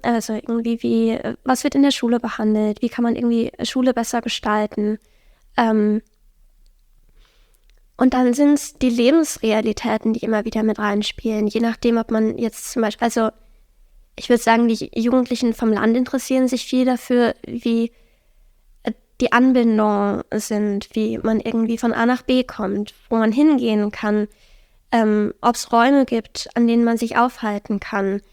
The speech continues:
Also es sind schon so kleine Stellschrauben, die oft in der Kommunalpolitik nicht mitbedacht werden, weil man die Kinder und Jugendlichen nicht dazu hört.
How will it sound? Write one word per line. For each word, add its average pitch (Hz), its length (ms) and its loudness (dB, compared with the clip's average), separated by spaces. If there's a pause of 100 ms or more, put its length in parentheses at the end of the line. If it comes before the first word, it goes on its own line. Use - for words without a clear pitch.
(360)
Also 226 160 0
es 233 120 -4
sind 262 320 2
schon 254 200 0
so 240 100 0
kleine 254 340 2
Stellschrauben, 220 720 0
die 214 320 0
oft 226 180 -2
in 233 80 4
der 226 80 2
Kommunalpolitik 220 720 -2
nicht 226 100 -6
mitbedacht 226 540 -4
werden, 226 320 0 (500)
weil 226 140 0
man 214 140 4
die 220 80 0
Kinder 233 200 0
und 214 100 2
Jugendlichen 226 440 -2
nicht 214 180 -2
dazu 214 300 -6
hört. 220 340 -2